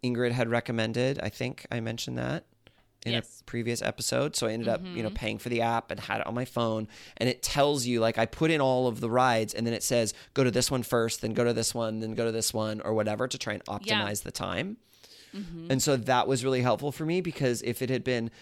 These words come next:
Speaker 1: "Now you decide which ride to go on," I would have just stood there and not
Speaker 2: Just
Speaker 1: had
Speaker 2: been
Speaker 1: any idea what to
Speaker 2: paralyzed
Speaker 1: do.
Speaker 2: by decision.
Speaker 1: Yeah.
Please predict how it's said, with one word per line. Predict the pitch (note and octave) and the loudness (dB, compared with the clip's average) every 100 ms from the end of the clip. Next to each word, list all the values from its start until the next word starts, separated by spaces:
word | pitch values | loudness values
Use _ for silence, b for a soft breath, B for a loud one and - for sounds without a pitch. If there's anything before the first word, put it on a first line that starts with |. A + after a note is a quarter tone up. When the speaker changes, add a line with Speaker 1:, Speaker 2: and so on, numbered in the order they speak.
| B | B
Speaker 1:
"Now | B2+ D3 | 0 2
you | D#3 | 4
decide | C#3+ C3 C3+ | 2 4 4
which | A#2+ A#2+ | 4 2
ride | C3 B2+ | 2 2
to | A#2+ | 2
go | G2+ G2 | 0 0
on," | C2+ - b b _ A#2 | -4 -10 b b _ 2
I | B2 | 4
would | A#2+ A2+ | 6 4
have | |
just | G#2+ G#2+ - | 2 0 0
stood | - - - - A#2 | -2 -6 -8 -2 0
there | - D#2+ - - | 0 -4 -4 -6
and | A2+ G#2 G#2+ | -4 -2 -2
not | G#2+ G2 | -2 -4
Speaker 2:
Just | G#2+ | -4
Speaker 1:
had | G2+ | -4
Speaker 2:
been | G2 | -4
Speaker 1:
any | - | -6
idea | F#2 - - | -6 -6 -6
what | - | -4
to | - | -4
Speaker 2:
paralyzed | |
Speaker 1:
do. | - | -4
Speaker 2:
by | - | -6
decision. | D#3+ D#3 - D#3 D3+ D#3+ D#3+ - _ | -8 -12 -14 -14 -14 -14 -16 -20 _
Speaker 1:
Yeah. | - - | -4 -4